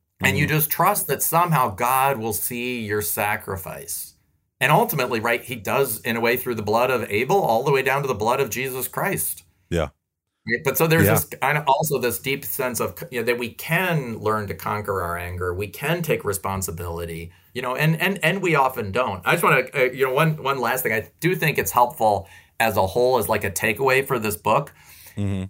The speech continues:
Speaker 1: It's just to say often, you know, we really don't have a good image of God. And in a way, we need to, this book and, uh, the Bible helps us to really come to understand the truth about God, right? That God is a good creator who deeply loves us and has provided a way,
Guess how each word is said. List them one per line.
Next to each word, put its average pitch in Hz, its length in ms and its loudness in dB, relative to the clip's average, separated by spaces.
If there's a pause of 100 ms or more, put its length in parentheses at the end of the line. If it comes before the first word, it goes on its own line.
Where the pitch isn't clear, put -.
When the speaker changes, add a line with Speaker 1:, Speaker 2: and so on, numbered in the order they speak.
Speaker 1:
It's 127 120 0
just 208 160 2
to 160 60 -2
say 156 140 2
often, 143 340 2
you 127 80 -4
know, 139 60 0
we 151 120 2
really 208 300 4
don't 123 240 2
have 117 160 0
a 107 60 0
good 107 200 0
image 101 300 -2
of 92 80 -4
God. 80 400 -6 (500)
And 127 140 4
in 120 80 2
a 120 60 2
way, 131 260 4
we 127 140 -2
need 160 180 2
to, 110 560 -4
this 170 280 2
book 127 420 2
and, 101 440 -2 (120)
uh, 95 140 -2
the 92 80 -2
Bible 98 340 2
helps - 240 0
us 143 60 -4
to 208 100 -2
really 240 160 0
come 160 180 0
to 135 80 0
understand 117 380 -2
the 90 40 -2
truth 120 280 -2
about 104 200 0
God, 107 300 2
right? 104 160 0
That 104 120 -4
God 120 180 2
is 101 80 -2
a 98 40 0
good 151 300 4
creator 113 520 -2
who 101 180 -4
deeply 110 580 -4
loves 95 400 0
us 104 460 -2 (480)
and 120 520 0
has 123 220 0
provided 117 420 2
a 98 160 0
way, 90 580 -2